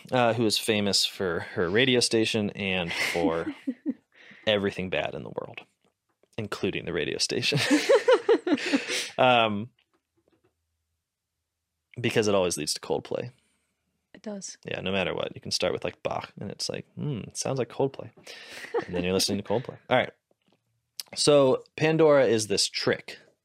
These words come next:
Speaker 1: Um, men accept her into their home. I forget the name of the guy that does it,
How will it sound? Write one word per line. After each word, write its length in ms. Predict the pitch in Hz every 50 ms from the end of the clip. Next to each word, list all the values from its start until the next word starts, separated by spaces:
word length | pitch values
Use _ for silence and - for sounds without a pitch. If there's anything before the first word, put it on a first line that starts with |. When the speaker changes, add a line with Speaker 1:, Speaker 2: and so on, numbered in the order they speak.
| _ - -
Speaker 1:
Um, 460 | 110 101 92 90 87 85 82 82 - _ _ - - - - - _ _ _ _ _ _ -
men 580 | 107 107 110 110 110 107 104 104 104 101 - - -
accept 440 | - - - - - 117 - - -
her 160 | - 104 101
into 260 | 85 95 - - 95
their 160 | 92 95 90
home. 460 | - - - 151 160 156 147 143 143 -
I 40 | 113
forget 240 | - - 104 104 -
the 60 | 95
name 180 | 98 98 98 92
of 60 | 87
the 60 | 90
guy 220 | - 95 95 92
that 140 | 87 - -
does 200 | - 98 95 95
it, 160 | 98 - -